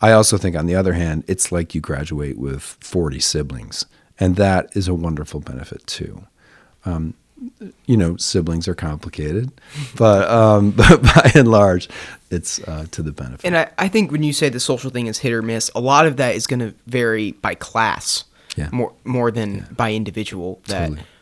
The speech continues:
Speaker 2: you have to get a group of kids
Speaker 1: Yeah.
Speaker 2: who's committed to forming a good community and
Speaker 1: Right.
Speaker 2: to doing things for each other and to caring about each other.
Speaker 1: Yeah.
Speaker 2: And,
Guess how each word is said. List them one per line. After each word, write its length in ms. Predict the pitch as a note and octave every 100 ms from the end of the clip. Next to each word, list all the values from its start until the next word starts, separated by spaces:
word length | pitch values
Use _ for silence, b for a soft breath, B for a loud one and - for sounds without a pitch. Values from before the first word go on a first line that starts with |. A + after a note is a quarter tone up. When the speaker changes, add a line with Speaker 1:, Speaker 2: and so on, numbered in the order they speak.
| _
Speaker 2:
you 120 | B2
have 240 | C#3+ A#2+
to 100 | - A#2
get 380 | A#2+ A2 - _ - -
a 420 | - A2+ G2 F2+ - _
group 300 | - C3+ D3
of 140 | C3 -
kids 400 | B2 A2+ G#2+ -
Speaker 1:
Yeah. 100 | -
Speaker 2:
who's 300 | A2+ A2 - _ _
committed 640 | - C#3+ B2 A#2+ A2+ G#2 - b b b b
to 600 | - - C3+ A2+ G2+ G2+ - -
forming 400 | - A2+ G#2+ A2
a 60 |
good 240 | G#2 A2+ -
community 720 | B2+ G#2+ G#2+ G2 G2+ G#2 -
and 100 | F2+
Speaker 1:
Right. 300 | F#2 F2 -
Speaker 2:
to 100 | -
doing 320 | A2+ A#2+ A2+ A2
things 180 | G#2+
for 200 | G#2+ A2+
each 200 | G#2+ -
other 260 | A2+ G2+ G#2
and 120 | G2
to 80 | G2
caring 420 | - G#2 F#2 G2
about 220 | G2+ G2
each 200 | F#2+ G2+
other. 220 | G2 F2+ F#2+
Speaker 1:
Yeah. 140 | C#3 C#3 b b b b -
Speaker 2:
And, 600 | A#2 A2 G#2 G2 F#2+